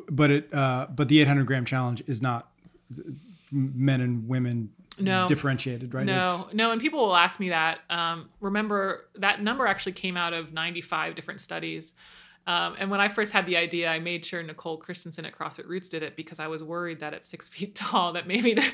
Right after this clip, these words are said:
Speaker 2: I thought it was easy, but a normal <laughs> person wouldn't, wouldn't think it was so easy.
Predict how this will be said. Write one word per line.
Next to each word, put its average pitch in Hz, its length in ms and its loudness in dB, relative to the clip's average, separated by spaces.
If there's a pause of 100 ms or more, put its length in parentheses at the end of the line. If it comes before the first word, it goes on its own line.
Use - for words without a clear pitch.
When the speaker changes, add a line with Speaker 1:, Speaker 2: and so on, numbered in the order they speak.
(260)
Speaker 2:
I 240 160 10
thought 247 180 8
it 214 60 2
was 208 100 6
easy, 208 300 2
but 180 240 0
a 196 60 2
normal 240 320 8
<laughs> - 0 -
person - 580 8 (140)
wouldn't, - 280 6 (360)
wouldn't 339 240 4
think 254 160 4
it 233 80 4
was 247 160 2
so 233 120 4
easy. 226 480 2